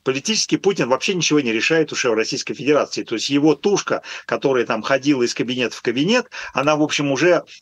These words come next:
э, понятно, что ничего не решала. И, э, вот ва-, вам простой пример. Э, помните, ведь он же десять месяцев, э, эм, э, выдерживал матершину, э, Пригожина в отношении Шойгу и Герасимова, э,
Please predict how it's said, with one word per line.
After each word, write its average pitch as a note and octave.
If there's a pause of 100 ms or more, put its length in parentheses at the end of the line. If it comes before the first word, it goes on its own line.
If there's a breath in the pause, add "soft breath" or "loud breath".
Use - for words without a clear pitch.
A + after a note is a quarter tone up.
э, B2+
понятно, F3
что -
ничего C#3
не C3+
решала. D3
И, C#3
э, B2+
вот B2+
ва-, C#3
вам B2
простой C#3+
пример. E3+ (380 loud breath)
Э, C3
помните, D#3
ведь B2+
он E3+
же C3
десять C#3
месяцев, D3 (280 loud breath)
э, C3
эм, A#2
э, A2
выдерживал B2
матершину, D3
э, A#2+
Пригожина C#3+
в A2
отношении C3 (280 loud breath)
Шойгу D3
и C#3+
Герасимова, B2+ (300 loud breath)
э, A#2+